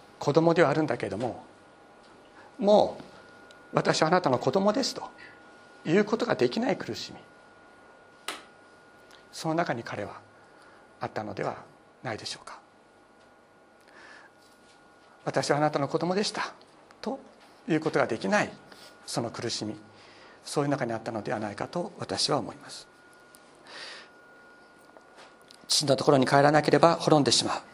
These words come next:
しかし、父のところに息子として帰ることはできない。もう彼の存在はもう真ん中から真っ二つに割れ、引き裂かれて分裂、分裂してしまいました。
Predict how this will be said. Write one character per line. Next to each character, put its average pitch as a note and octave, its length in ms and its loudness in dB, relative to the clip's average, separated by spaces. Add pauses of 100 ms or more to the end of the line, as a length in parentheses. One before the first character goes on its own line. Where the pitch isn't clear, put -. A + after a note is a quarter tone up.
し - 100 0
か D#3+ 100 6
し、 - 220 4 (640)
父 - 220 6
の C#3+ 100 8
と - 80 0
こ D#3+ 80 6
ろ D3+ 80 8
に C#3 120 6
息 C3+ 140 2
子 D#3 120 8
と E3 100 6
し D#3 60 2
て F3+ 260 6
帰 D#3 160 6
る C3+ 80 8
こ B2+ 100 4
と - 120 4
は A#2+ 80 4
で - 80 -8
き - 100 -8
な - 100 -8
い。 - 80 -14 (520)
も C#3+ 100 6
う C3 40 0
彼 D#3 180 6
の B2 100 2
存 B2 240 0
在 A2 220 2
は A2 120 2
も G#2+ 240 -4 (480)
う - 220 4
真 D3 140 6
ん E3 100 4
中 D#3+ 240 6
か D#3+ 80 8
ら C#3+ 280 2
真 C#3+ 160 8
っ C#3+ 80 0
二 D3+ 160 8
つ - 100 0
に A#2+ 100 6
割 B2 200 6
れ、 - 20 2
引 - 160 -10
き - 140 -2
裂 - 200 4
か C3 100 4
れ A#2+ 100 4
て A#2+ 120 2
分 A#2+ 220 0
裂、 - 320 4
分 B2 180 4
裂 F3 500 2
し - 80 -4
て C#3+ 220 4
し - 160 2
ま A2+ 100 4
い A2+ 60 0
ま A2 80 -2
し - 80 -2
た。 - 160 -10